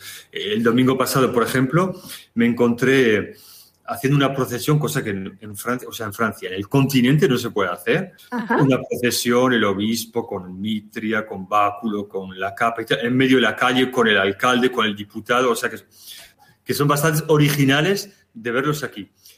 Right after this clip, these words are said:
Speaker 1: Así que yo creo que tengo un, un reto que es interesante, es, es el reto y la misión del obispo. No es solo la gestión o la logística, aunque hay que ser siempre responsable, pero yo creo que tengo que, mi misión principal es de amar a este pueblo.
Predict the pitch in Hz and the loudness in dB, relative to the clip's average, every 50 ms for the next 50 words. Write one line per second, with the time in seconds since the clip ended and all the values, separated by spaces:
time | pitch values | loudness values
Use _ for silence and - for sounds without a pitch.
0 | _ _ _ - 117 - - 170 202 202 190 180 180 160 147 147 165 170 165 156 | _ _ _ -10 -8 -8 -8 -6 -2 -2 0 0 0 -2 -2 -2 0 0 2 2
1 | 151 147 147 147 139 131 135 147 143 143 139 123 - 123 120 123 - 117 - 117 | 2 0 0 -2 -2 0 0 0 0 0 0 -2 0 -2 -2 -2 -4 -8 -6 -6
2 | 110 110 - - - 156 156 170 151 - _ _ - - 127 - - 143 131 139 | -6 -6 -6 -6 -6 -6 -4 -4 -6 -8 _ _ -16 -14 -8 -4 -2 -2 0 2
3 | 139 170 175 180 - 196 - - - 135 123 113 110 113 120 120 120 - - 170 | 2 0 0 0 -2 -2 -2 -4 -4 -8 -6 -6 -6 -4 -4 -6 -6 -6 -6 -6
4 | 165 143 120 113 113 117 113 - - - 92 - _ _ _ _ _ - 143 160 | -2 -2 0 0 0 -2 -4 -8 -10 -16 -18 -20 _ _ _ _ _ 0 0 0
5 | 160 165 160 170 151 123 117 107 - - 131 - - - - - 139 160 202 208 | 0 0 0 2 2 2 2 0 -2 -4 -6 -6 -6 -6 -6 -4 -2 -2 -4 -4
6 | - - _ _ _ _ _ - 143 123 120 120 120 120 - - 151 147 - - | -8 -14 _ _ _ _ _ -4 -2 0 0 0 0 -2 -2 -2 0 0 0 -2
7 | 185 156 - 214 226 226 - - _ _ _ _ _ _ - 117 113 110 - 123 | -4 -4 -2 -2 -4 -4 -6 -12 _ _ _ _ _ _ -12 -10 -6 -2 -2 0
8 | 117 123 117 - - 110 - - 127 - 104 98 98 98 - - 98 - - - | 0 0 -2 -4 -4 -6 -4 -4 -4 -4 -4 -4 -6 -8 -10 -12 -14 -10 -8 -6
9 | 110 117 139 175 196 190 - _ _ _ - - - _ _ _ - 123 123 117 | -6 -6 -6 -6 -8 -10 -12 _ _ _ -20 -20 -20 _ _ _ -4 -4 -2 0
10 | 120 139 143 190 196 175 151 151 151 147 139 127 - - - 117 104 - 113 113 | 0 0 2 2 2 0 0 2 2 2 2 0 -2 -4 -4 -4 -4 -4 -8 -8
11 | 110 110 117 117 - - 156 156 143 135 120 117 113 123 147 147 127 - 123 113 | -6 -6 -4 -4 -2 0 0 2 2 2 0 -2 -2 0 2 2 2 2 0 0
12 | 110 123 131 135 123 - - - - _ _ - 107 104 - - 117 - 110 104 | 0 0 0 0 -2 -4 -10 -18 -20 _ _ -12 -10 -8 -8 -8 -8 -8 -8 -8
13 | 92 80 80 80 - | -8 -10 -12 -18 -20